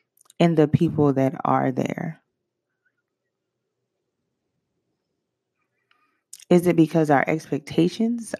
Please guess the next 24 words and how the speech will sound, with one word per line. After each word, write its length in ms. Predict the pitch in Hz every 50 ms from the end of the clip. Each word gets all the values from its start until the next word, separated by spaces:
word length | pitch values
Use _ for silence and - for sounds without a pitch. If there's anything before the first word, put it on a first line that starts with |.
| -
are 120 | - 143 139
different 560 | 131 131 - 156 175 - - - 254 254 262 _ _ _ _ - _ _ _ _ _ _ _ _ _
for 200 | _ - 175 175
those 380 | 160 170 170 170 180 180 175 -
that 160 | - 151 151
aren't 220 | 151 151 151 151 151
there? 380 | 151 151 156 185 240 269 285 294 - - _ _ _ _ _ _ _ _ _ _ _ _ _ _ _ _ _ _ _ _ _ _ _ - -
Is 160 | 185 185 175
it 100 | 180 170
because 800 | - 165 151 - - 165 160 156 156 151 147 151 151 - - - - _ _ _ _ _ _ _ _ _ _ _ _ _ _ _ _ -
we 180 | 156 180 175 175
have 340 | 170 165 151 147 143 - - -
a 380 | - 147 139 139 143 151 - - _ _ _ _ _ _ _ _ _ _ _ _ _ _ _ _ _ _ _ _ _ _ _ _ _ _ _ _ _ _
false 520 | _ - - 165 160 170 196 233 233 -
sense 300 | - 247 240 240 240 -
of 120 | 233 226
expectations? 1300 | - - 233 233 - - 240 233 233 - - 233 233 233 233 - 240 240 240 233 233 240 233 - - - _ _ _ _ _ _ _ _ _ _ _ _ _ _ _ _ _ _ _ _ _ _ _ _ _ _ _ _ _ _ _ _ _ _ _ _ _ _ _ _ _ _ _ _ _ _ _ -
Or 200 | - 185 202 202
is 140 | 214 220 214
it 100 | 233 220
because 460 | 220 220 208 - - 214 208 202 196
we 160 | 190 208 208 202
haven't 400 | 185 208 196 185 185 - - -
communicated 1120 | - - 185 180 180 185 196 214 233 226 214 - - - 156 143 135 139 135 131 -